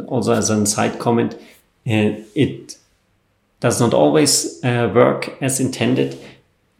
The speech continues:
because it's an abuse reaction. Like, abuse is always very messy. You can't just, like, plan it and say, "This will always happen the same." Or so we have the cell in front of us. First, nothing happens. Then the vent goes open.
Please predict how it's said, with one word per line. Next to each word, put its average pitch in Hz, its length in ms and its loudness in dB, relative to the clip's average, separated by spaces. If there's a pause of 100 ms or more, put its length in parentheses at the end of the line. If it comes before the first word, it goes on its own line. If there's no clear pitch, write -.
because 110 380 2
it's - 160 -2
an 110 120 2
abuse 123 460 -2
reaction. 113 400 0
Like, 101 320 -4
abuse 123 400 0
is 110 140 -2
always 110 400 0
very 107 240 0
messy. 107 340 0
You 101 220 -6
can't 107 400 -2
just, - 360 -4
like, 101 300 -6 (300)
plan 101 320 0
it 110 160 -6 (100)
and 110 160 -4
say, 107 460 -4 (260)
"This - 160 -2
will 107 140 2
always 104 400 0
happen 104 320 -6
the 90 100 -4
same." 104 360 -8 (600)
Or - 160 -6
so - 460 -2 (460)
we 120 80 2
have 117 260 -2
the 127 80 -2
cell 156 600 -2 (420)
in - 60 -20
front 143 220 4
of 139 140 -2
us. - 380 -4 (1040)
First, - 380 0
nothing 120 240 0
happens. 113 400 -2
Then 113 200 0
the 113 80 0
vent 117 300 0
goes 117 240 0
open. 117 500 0